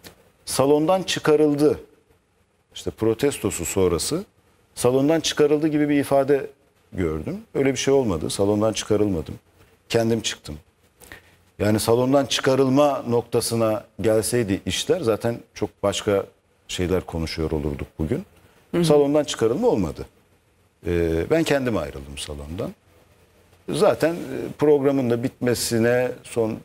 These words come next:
Speaker 1: üç beş belki on dakikaydı. Sonrasında da program bitti.
Speaker 2: Hı hı. Bir de mesela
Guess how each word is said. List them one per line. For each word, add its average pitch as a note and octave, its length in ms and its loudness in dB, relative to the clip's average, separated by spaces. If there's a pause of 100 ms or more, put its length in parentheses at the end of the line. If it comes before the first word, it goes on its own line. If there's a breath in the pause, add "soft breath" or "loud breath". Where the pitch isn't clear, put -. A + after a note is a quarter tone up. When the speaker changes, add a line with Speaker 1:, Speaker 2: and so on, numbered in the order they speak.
(160)
Speaker 1:
üç - 220 -8
beş G#2+ 300 0
belki F#2+ 240 0
on G2+ 200 2
dakikaydı. E2+ 640 -4
Sonrasında G2+ 460 -2
da - 40 -6
program A2+ 460 0
bitti. - 260 -8 (400)
Speaker 2:
Hı G3 60 -2
hı. F3 100 2 (800 loud breath)
Bir G4+ 60 -2
de A4+ 80 4
mesela B3 440 -2